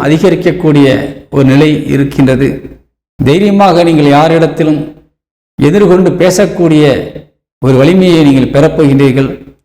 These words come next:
குலதெய்வத்தினுடைய அனுகிரகம் உங்களுக்கு கிடைக்கப் போகின்றது. தாய் வழி உறவுகள் உங்களை புரிந்து கொண்டு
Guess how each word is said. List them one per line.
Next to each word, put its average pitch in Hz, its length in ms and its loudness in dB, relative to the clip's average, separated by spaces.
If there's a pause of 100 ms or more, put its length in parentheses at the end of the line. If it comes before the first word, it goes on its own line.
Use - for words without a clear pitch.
(600)
குலதெய்வத்தினுடைய 214 720 2 (120)
அனுகிரகம் 170 520 0 (180)
உங்களுக்கு 139 400 0 (220)
கிடைக்கப் 147 380 -2
போகின்றது. 127 420 -2 (1080)
தாய் 214 240 2
வழி 202 240 2
உறவுகள் 180 420 0 (160)
உங்களை 139 260 0 (120)
புரிந்து 185 300 0
கொண்டு 165 140 0